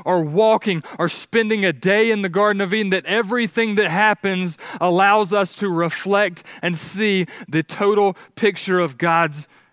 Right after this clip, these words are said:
glory. And then Genesis chapter three is going to come,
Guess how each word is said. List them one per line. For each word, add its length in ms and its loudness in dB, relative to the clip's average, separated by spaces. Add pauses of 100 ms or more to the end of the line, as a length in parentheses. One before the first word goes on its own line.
(120)
glory. 500 0 (1500)
And 120 -8
then 120 -2
Genesis 520 -4
chapter 340 -2
three 400 0
is 160 0
going 240 -4
to 100 -8
come, 440 -4